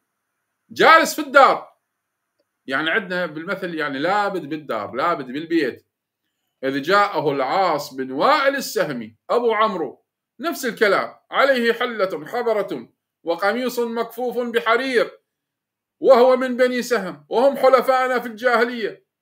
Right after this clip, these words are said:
فقال: ما بالك؟ قال: زعم قومك إنهم سيقتلونني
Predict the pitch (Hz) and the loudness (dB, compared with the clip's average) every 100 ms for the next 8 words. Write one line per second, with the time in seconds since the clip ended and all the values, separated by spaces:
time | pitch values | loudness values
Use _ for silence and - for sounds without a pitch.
0 | _ _ _ _ _ _ _ _ 151 - | _ _ _ _ _ _ _ _ -6 4
1 | 269 294 311 320 294 277 302 311 302 277 | 8 8 6 2 2 2 0 -4 -4 -2
2 | 214 220 226 208 190 262 294 302 277 247 | -2 0 0 0 -2 0 0 0 -4 -4
3 | 285 320 311 302 294 285 - 233 190 156 | -4 -6 -6 -4 -2 -2 -6 -10 -8 -10
4 | 156 | -12